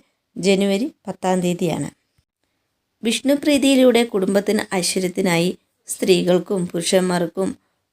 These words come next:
ഒരുപോലെ അനുഷ്ഠിക്കാവുന്ന വ്രതമാണ് ഏകാദശി വ്രതം. ദശമി, ഏകാദശി, ദ്വാദശി എന്നീ മൂന്ന് തിഥികളിൽ നീണ്ടു നിൽക്കുന്നതാണ് ഏകാദശി വ്രതം. ദശമി ദിവസം,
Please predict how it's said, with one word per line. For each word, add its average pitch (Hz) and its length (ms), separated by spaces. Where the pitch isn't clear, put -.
ഒരുപോലെ 254 440
അനുഷ്ഠിക്കാവുന്ന 196 720
വ്രതമാണ് 180 540
ഏകാദശി 165 640
വ്രതം. 170 340
ദശമി, 175 400
ഏകാദശി, 180 640
ദ്വാദശി 190 560
എന്നീ 294 260
മൂന്ന് 226 400
തിഥികളിൽ 214 520
നീണ്ടു 202 260
നിൽക്കുന്നതാണ് 190 760
ഏകാദശി 175 640
വ്രതം. 170 380
ദശമി 220 380
ദിവസം, 208 420